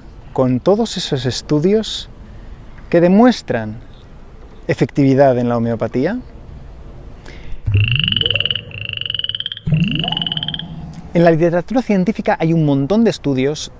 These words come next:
científicos que arrojan resultados positivos hacia la homeopatía. Eso es cierto. También es cierto que existen un gran número de estudios que demuestran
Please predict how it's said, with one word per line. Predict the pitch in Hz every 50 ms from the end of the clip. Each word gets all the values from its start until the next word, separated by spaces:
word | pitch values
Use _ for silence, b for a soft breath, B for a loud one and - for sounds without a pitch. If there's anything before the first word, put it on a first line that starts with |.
| - -
científicos | - 131 120 113 107 147 - 214 208 - 294 302 - - - - - - -
que | - 135
arrojan | 113 110 131 185 - - 254 240
resultados | - - - 180 156 - 180 208 202 -
positivos | - 160 - - 123 - 220 240 202 - 147
hacia | 127 - 135 123
la | 123
homeopatía. | 117 117 117 113 110 113 113 - 120 110 95 - - - - - - - - - - - - -
Eso | 190 - -
es | 220 -
cierto. | - 135 110 - - - - - - - - - B B B B B B B B B B
También | 185 214 254 269
es | 262 208 -
cierto | 214 208 208 - 233
que | 196 -
existen | 165 - - 170 - 180 165
un | 160 160
gran | 160 170 175 180
número | 185 185 180 160 139 123
de | 120
estudios | - - - 147 135 143 165 180 - -
que | - 151
demuestran | 123 117 120 123 127 - - 156 156 156 147 135 127 127 123 123 127 127 127 131